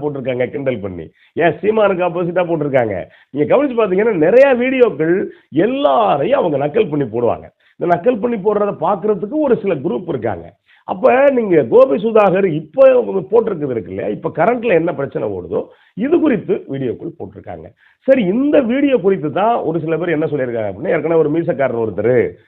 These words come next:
அவர் பயங்கரமா பேட்டியெல்லாம் கொடுத்தார், "நீ வருவியா போவியா, வந்துட்டு நீ யார்ரா?" அப்படிங்கிற அளவுக்கு சொல்லிட்டு கடைசியில "குரு பூஜையை நீ கேவலப்படுத்துவியா?" அப்படின்னு ஒருத்தர் சொல்லியிருந்தார். இப்ப இன்னொரு வழக்கறிஞர் என்ன பண்ணியிருக்காரு அப்படின்னா, கோ-, கோவையில போயிட்டு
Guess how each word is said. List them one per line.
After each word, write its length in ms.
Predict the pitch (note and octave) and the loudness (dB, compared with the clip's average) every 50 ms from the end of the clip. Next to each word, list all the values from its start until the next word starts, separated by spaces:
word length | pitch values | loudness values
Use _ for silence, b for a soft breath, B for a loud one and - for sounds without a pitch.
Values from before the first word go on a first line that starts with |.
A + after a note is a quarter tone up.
| b b | b b
அவர் 240 | _ - C#3+ D#3 D3 C3 | _ -2 0 0 2 2
பயங்கரமா 500 | C3 C3+ C#3+ C#3 C3 B2+ B2+ C3+ C3 B2 G#2+ G2+ F#2 F2 F2+ | 4 4 2 2 0 0 0 2 2 2 2 0 -2 -4 -4
பேட்டியெல்லாம் 400 | A#2 B2 B2 A#2+ A#2+ A#2+ A#2 A2 | -4 -2 -2 -2 -2 -2 -4 -4
கொடுத்தார், 300 | A2 G#2 F#2 G#2 F#2+ F2+ - - | -6 -4 -4 -4 -4 -4 -6 -6
"நீ 80 | B2+ | -4
வருவியா 460 | B2 A#2 A#2 A2+ B2 A#2 A2+ A#2 A#2 A#2 G2+ - - | -2 -2 0 0 0 0 2 2 2 2 2 0 -2
போவியா, 360 | A#2 A#2+ A2+ G#2+ G#2+ G#2+ G2+ E2+ b b b b b b b - | -2 -2 -2 0 -2 -2 -2 -2 b b b b b b b -10
வந்துட்டு 320 | - C3 C3+ B2 A2+ C3+ C3 B2 A2+ | -10 -8 -8 -8 -6 -4 -4 -2 -4
நீ 100 | G#2 A#2 | -4 -2
யார்ரா?" 400 | B2+ B2+ C#3 C#3 C3+ B2 A#2+ A2 A2 A#2 B B B - | 0 0 2 2 4 4 4 4 2 0 B B B -4
அப்படிங்கிற 360 | - F3 F3 F3+ F3 E3+ D#3 D#3 | 0 2 4 4 6 6 6 6
அளவுக்கு 340 | F#3+ A3+ G#3 F3+ D3+ F3+ F3+ | 6 6 6 4 2 0 0
சொல்லிட்டு 420 | - D3+ C#3+ C#3+ D3 A#2 A2 D3+ - D3+ b b b b - E3 | 0 0 -2 -2 -2 -4 -4 -4 -6 -6 b b b b -2 0
கடைசியில 340 | G3+ A3 - F#3+ F3+ F3+ - | 0 0 0 0 -4 -6 -4
"குரு 200 | - A3 C4+ D4+ C#4 | -2 0 0 0 0
பூஜையை 240 | C#4 A#3 G#3+ G3+ F3+ E3 | 2 2 4 4 4 2
நீ 60 | C3+ - E3+ | 0 0 0
கேவலப்படுத்துவியா?" 640 | F3+ E3+ C#3+ A2+ A2+ A#2 A2 F#2 G2 F#2+ G#2+ A#2 G#2 - - - - C#3 | 0 0 0 -2 -6 -8 -10 -8 -4 0 0 0 0 0 -2 -4 -4 -2
அப்படின்னு 320 | C3 B2 A#2+ B2 - - | -2 -4 -6 -6 -6 -8
ஒருத்தர் 320 | - - - G2 F#2+ F2+ | -8 -10 -12 -14 -14 -12
சொல்லியிருந்தார். 440 | G2+ G2+ F#2+ F2+ E2+ F2 F2 F2 - _ _ b b b b b b b b G#3 | -12 -10 -10 -12 -12 -16 -18 -20 -20 _ _ b b b b b b b b -10
இப்ப 240 | A#3+ F#3+ E3+ C4 A3+ | -4 2 4 4 4
இன்னொரு 360 | G3 G#3+ B3+ D#4 D#4+ D4+ B3+ | 4 4 4 2 4 4 6
வழக்கறிஞர் 540 | F#3+ G3+ C4 C#4+ B3 D4+ C#4+ C#4 B3+ A#3 G3+ F#3 | 6 6 6 4 4 2 0 2 2 2 2 2
என்ன 100 | F#3 F3+ | 2 2
பண்ணியிருக்காரு 420 | F3+ F3 E3 D3 B2+ C3+ B2+ A#2+ | 2 0 -2 0 0 0 0 0
அப்படின்னா, 360 | A2 F#2 G2 G2 F#2+ G#2 B2+ F3 F3+ E3+ D#3+ - | 0 -2 -4 -6 -4 0 2 2 2 2 2 0
கோ-, 240 | - G#3+ A3 G#3 F#3 C3+ | -2 0 0 0 0 0
கோவையில 360 | F3+ G#3+ A3+ A3 G#3 F#3 D#3 C3+ A2+ | 4 6 8 8 8 6 4 2 0
போயிட்டு 280 | A2+ A2+ - - - | -4 -6 -4 -4 -4